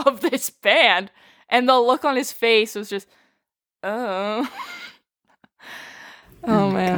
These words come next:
Speaker 2: God.
Speaker 1: I
Speaker 2: That's
Speaker 1: didn't even know what to
Speaker 2: horrific.
Speaker 1: say at that point. I was like, "Mm-hmm, I'm gonna get on the stage now and I'm gonna check this <laughs> microphone."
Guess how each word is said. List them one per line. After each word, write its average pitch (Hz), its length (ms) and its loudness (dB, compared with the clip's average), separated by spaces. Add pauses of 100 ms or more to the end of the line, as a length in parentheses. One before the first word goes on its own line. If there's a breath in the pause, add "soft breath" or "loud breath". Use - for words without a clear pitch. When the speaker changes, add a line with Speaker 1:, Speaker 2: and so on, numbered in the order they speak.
Speaker 2:
God. - 380 -10 (1040 soft breath)
Speaker 1:
I 233 60 4
Speaker 2:
That's 262 100 4
Speaker 1:
didn't 359 140 0
even 320 120 0
know 311 80 4
what 311 120 0
to 226 40 4
Speaker 2:
horrific. - 140 -2
Speaker 1:
say 220 180 4
at 202 80 0
that 175 180 -2
point. 180 200 -2
I 175 40 0
was 196 100 -4
like, 180 220 -2 (240)
"Mm-hmm, 254 640 -2
I'm 208 220 2
gonna 240 240 -4
get 269 160 0
on 330 400 0
the 330 100 -6
stage 370 400 0
now 294 240 2
and 220 80 2
I'm 180 140 0
gonna 185 240 0
check 240 320 -4
this - 280 2
<laughs> 262 100 6
microphone." 240 680 2